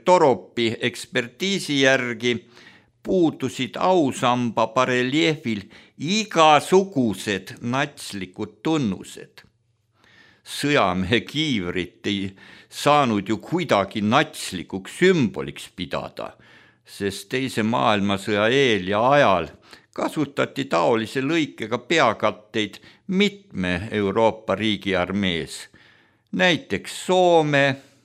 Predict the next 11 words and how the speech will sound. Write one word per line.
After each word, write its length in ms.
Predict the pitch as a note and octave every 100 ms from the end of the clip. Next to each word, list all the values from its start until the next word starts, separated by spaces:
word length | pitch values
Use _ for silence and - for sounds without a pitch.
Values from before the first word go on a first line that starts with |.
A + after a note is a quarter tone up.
| _
Läti, 1000 | C3 C#3 D#3+ D#3 - _ - C3 B2 A#2+ _ - _ -
Bulgaaria, 1120 | E3+ F#3 D#3 C#3+ C3+ B2+ B2 A#2 B2 B2 A#2+ - _ _ -
Ungari, 840 | F3 E3 C3+ B2 A2 C3 A#2+ B2 B2+ - _ _
Eesti 800 | E3+ F#3 E3+ - - - C3+ B2+ - -
ja 240 | F3 F3+
ilmselt 600 | F#3+ E3+ D3 C3+ D3+ D3
veel 160 | E3 D#3+
mõnegi 360 | E3+ D#3+ C#3+ D3
teise 380 | E3 D#3+ - G2+
riigi 320 | E2+ E2+ C#2
omas. 460 | E2 D#2+ D2 - -